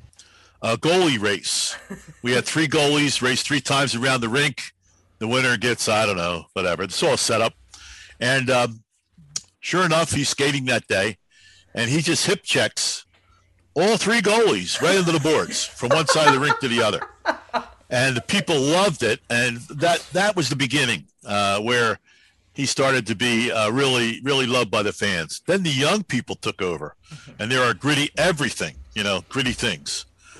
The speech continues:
Uh, you can put 'em in your window in your car with suction cups. You can do anything you want. And, um, uh, he's also an, a fabulous athlete. I've seen him in a costume sink a half-court shot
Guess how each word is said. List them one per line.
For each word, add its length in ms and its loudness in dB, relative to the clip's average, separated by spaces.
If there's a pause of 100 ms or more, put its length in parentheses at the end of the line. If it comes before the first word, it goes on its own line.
(280)
Uh, 320 -2
you 80 -4
can 180 -6
put 180 -4
'em 120 -2
in 120 0
your 240 -2
window 440 0
in 80 0
your 120 -4
car 260 2
with 140 -2
suction 320 -4
cups. 400 -2
You 80 -8
can 100 -6
do 220 -4 (160)
anything 360 -2
you 140 -4
want. 240 -4 (840)
And, 280 0
um, 240 2 (640)
uh, 160 -2 (240)
he's 200 0
also 380 2
an, 140 0 (100)
a 120 -2
fabulous 720 0
athlete. 420 -2 (720)
I've 160 -2
seen 260 0
him 240 -2 (280)
in 140 0
a 40 -2
costume 720 -2 (720)
sink 420 -4
a 200 2
half-court 500 0
shot 360 2